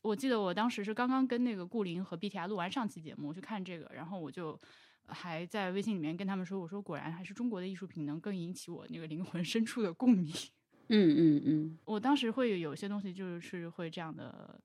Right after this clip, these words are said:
Speaker 1: 感-，感动到我，完全是在展品层面的。对，这个展览呢，这个月十七号就完了，但是吴冠中的那个展览是到明年五月份的，我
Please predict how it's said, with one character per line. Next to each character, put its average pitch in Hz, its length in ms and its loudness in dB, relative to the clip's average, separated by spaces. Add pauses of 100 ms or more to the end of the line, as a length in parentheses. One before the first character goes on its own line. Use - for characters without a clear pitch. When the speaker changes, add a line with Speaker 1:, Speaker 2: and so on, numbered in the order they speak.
Speaker 1:
感-， 156 180 -4 (220)
感 160 180 -4
动 175 140 -2
到 160 120 -2
我， - 160 -12 (120)
完 180 200 4
全 202 140 4
是 196 80 0
在 190 240 -2
展 160 180 -2
品 190 200 -2
层 - 180 -10
面 143 160 -4
的。 - 100 -14 (160)
对， - 120 -20 (120)
这 359 120 2
个 285 80 6
展 190 160 2
览 156 180 0
呢， 156 180 -2
这 - 120 -2
个 226 80 2
月 208 80 2
十 175 160 -4
七 226 100 -6
号 220 100 0
就 180 120 -2
完 139 160 -6
了， 151 200 -4
但 277 140 6
是 262 100 6 (300)
吴 220 100 2
冠 285 200 8
中 294 160 6
的 294 80 10
那 254 80 6
个 214 100 2
展 180 160 0
览 170 160 0
是 190 80 -12
到 185 80 -4
明 175 140 -4
年 180 200 -4
五 156 120 -6
月 165 100 -4
份 175 160 -10
的， 156 100 -6
我 - 160 -10